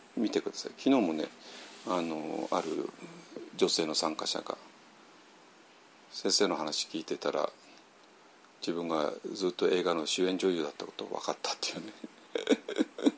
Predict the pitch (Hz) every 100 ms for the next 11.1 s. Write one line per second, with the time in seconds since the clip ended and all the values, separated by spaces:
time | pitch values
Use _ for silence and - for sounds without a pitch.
0 | - 277 - - 220 208 - - - -
1 | 98 92 80 - - 139 123 160 156 -
2 | 127 131 127 104 73 71 78 78 78 71
3 | - 101 95 120 127 123 127 160 208 113
4 | 80 67 - - - - - - 87 82
5 | 82 95 78 - - - 71 - - -
6 | - - - - - - - - - -
7 | - - - - - 101 92 90 87 82
8 | 92 - 143 107 - - 78 80 - -
9 | - - - - - - - - - -
10 | 95 78 - - - - - - - -